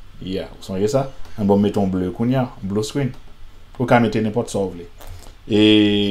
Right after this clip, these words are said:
an di ke, an bon, met yon, yon, yon, yon, yon screen ki blan. An wè? Ya.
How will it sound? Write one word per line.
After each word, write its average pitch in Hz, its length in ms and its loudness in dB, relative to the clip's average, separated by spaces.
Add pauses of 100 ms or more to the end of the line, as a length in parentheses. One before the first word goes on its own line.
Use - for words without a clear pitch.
(600)
an 113 260 2
di 104 260 0
ke, 110 160 2 (320)
an 107 100 2
bon, 107 180 6
met 107 220 4
yon, 101 160 2
yon, 101 240 -2
yon, 104 240 -4
yon, 101 220 -4
yon 98 100 -8
screen 107 340 -4
ki 120 140 -4
blan. 143 220 0 (1400)
An 101 220 0
wè? 135 160 2 (520)
Ya. - 140 -6